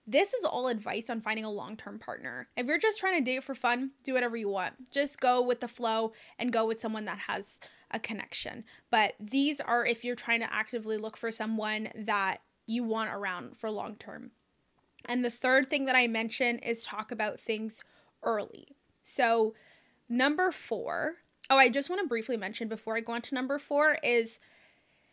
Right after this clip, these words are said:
I found that when I first met my partner, we had an instant connection. That's what drew me. And then I asked those questions and we aligned. But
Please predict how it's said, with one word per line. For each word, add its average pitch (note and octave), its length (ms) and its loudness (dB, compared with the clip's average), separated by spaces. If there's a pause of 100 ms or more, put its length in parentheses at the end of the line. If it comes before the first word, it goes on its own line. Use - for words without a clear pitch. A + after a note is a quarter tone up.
(640)
I F4 280 10
found B3 520 2
that G#3+ 280 2
when A#3 160 4
I A3+ 120 2
first A#3 280 -2
met A3 120 0
my A3+ 120 2
partner, A3 440 -4
we A3 200 -6
had G#3 340 0
an A3 140 -4
instant G#3+ 420 -8
connection. - 640 -8
That's A3 260 -4
what A3+ 140 -2
drew G#3+ 200 -10
me. F#3 320 -10
And A3 460 -2 (420)
then B3 240 2
I A#3 100 2
asked A3 340 -2
those A3+ 160 -2
questions A#3 480 -2
and A#3+ 120 -2
we A3 300 -4
aligned. G3+ 560 -4 (840)
But A#3 500 6